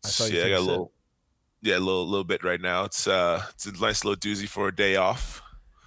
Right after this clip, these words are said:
Speaker 1: Yeah, today was your day off?
Speaker 2: Today's, usually I train Monday, Tuesday, Thursday, Friday.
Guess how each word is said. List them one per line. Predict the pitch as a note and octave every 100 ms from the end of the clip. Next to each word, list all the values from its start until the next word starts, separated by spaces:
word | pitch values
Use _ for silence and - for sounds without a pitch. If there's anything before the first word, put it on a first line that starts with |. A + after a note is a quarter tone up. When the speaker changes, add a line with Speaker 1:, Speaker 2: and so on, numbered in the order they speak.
| -
Speaker 1:
Yeah, | G#2+
today | G2+ G#2+
was | G#2
your | G2+
day | G2+
off? | G#2 A2+ B2 - _ _ _ _ _ _ - -
Speaker 2:
Today's, | - G#2 G#2
usually | A2 A2+ A2
I |
train | G#2 A2 G2
Monday, | G2 F#2+
Tuesday, | - G2+ F2 F#2 F2+
Thursday, | - F2+ E2+
Friday. | E2 F2 D#2+ D#2+ E2